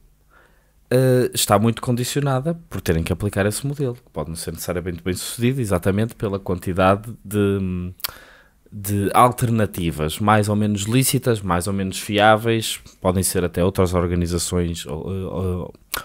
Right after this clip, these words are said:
organismos de comunicação social que estejam, eh, que estejam só a experimentar um modelo diferente e que façam uma concorrência no, no mercado.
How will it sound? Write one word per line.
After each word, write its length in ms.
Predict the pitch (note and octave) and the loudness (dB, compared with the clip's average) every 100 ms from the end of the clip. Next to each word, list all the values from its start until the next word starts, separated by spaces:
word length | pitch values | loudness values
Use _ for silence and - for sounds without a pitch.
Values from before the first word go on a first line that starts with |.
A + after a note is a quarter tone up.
| - | -4
organismos 520 | F#2 G2 F#2+ E2 F2 | -2 0 0 -4 -10
de 80 | - | -10
comunicação 440 | D#2+ E2 G2 F2+ | -10 -8 -6 -4
social 300 | E2 - F#2 | -4 -2 -2
que 80 | - | -2
estejam, 340 | - F#2+ E2+ - - - _ | -2 -2 -2 -6 -16 -20 _
eh, 520 | F#2+ F#2+ F#2 F2+ D2 - | 2 4 4 0 -2 -6
que 60 | |
estejam 680 | - G2 F2 F#2+ F2+ F2 E2+ - | 0 0 2 0 0 -2 -6 -2
só 300 | - G#2+ G2 | 4 4 4
a 40 | |
experimentar 520 | F#2+ - G2+ G2 F#2+ | 0 -2 -2 2 2
um 40 | F#2 | 2
modelo 560 | F2+ E2+ F#2+ F2 E2 - | -2 2 0 0 -6 -6
diferente 560 | F2+ G2+ - G#2 E3 B2+ | -4 -2 2 0 0 -8
e 20 | |
que 80 | - | -4
façam 280 | F#2+ - | -4 -4
uma 120 | F#2+ F#2 | -8 -6
concorrência 720 | G#2+ G2+ G2+ A2 A2 - G#2+ | -6 -6 -2 0 0 -4 -6
no, 400 | - G#2 G#2+ G2+ - | -2 2 2 0 -6
no 160 | E2+ F#2+ | -4 -2
mercado. 540 | F2+ E2 - - _ | -2 -4 -6 -8 _